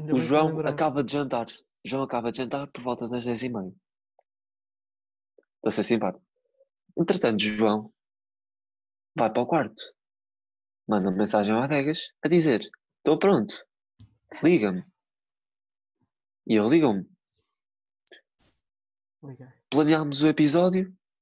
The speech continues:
Speaker 2: e vamos começar a gravar. Vamos começar a gravar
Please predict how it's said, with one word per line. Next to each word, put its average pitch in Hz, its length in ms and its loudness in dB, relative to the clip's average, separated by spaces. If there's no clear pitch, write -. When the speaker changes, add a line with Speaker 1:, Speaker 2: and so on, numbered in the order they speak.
Speaker 2:
e 147 80 2
vamos 123 240 0
começar 110 280 -2
a 110 40 -2
gravar. 107 320 -4
Vamos 104 160 0
começar 107 260 0
a 110 60 2
gravar 117 340 0